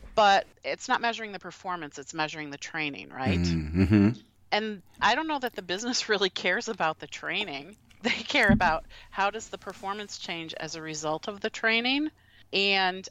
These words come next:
Speaker 1: I don't believe that it can change as a result of the training, because training is an event.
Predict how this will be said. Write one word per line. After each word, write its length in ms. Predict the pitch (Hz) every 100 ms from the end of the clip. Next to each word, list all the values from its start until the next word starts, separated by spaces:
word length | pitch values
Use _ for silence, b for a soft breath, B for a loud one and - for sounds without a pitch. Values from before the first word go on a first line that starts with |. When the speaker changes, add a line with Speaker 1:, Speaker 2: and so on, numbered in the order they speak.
| _
Speaker 1:
I 140 | 190 202
don't 280 | 240 233 -
believe 440 | 190 185 208 190
that 140 | 185
it 180 | 165 -
can 480 | - - 302 320 311
change 600 | - 185 156 143 143 - -
as 180 | 175 175
a 60 | 170
result 480 | 170 160 151 -
of 120 | 160 151
the 100 | 151
training, 520 | - 156 175 226 254
because 480 | 226 - 202 185 - _
training 480 | - 247 262 254 -
is 260 | - 185 -
an 180 | 170 180
event. 640 | 165 156 175 165 - -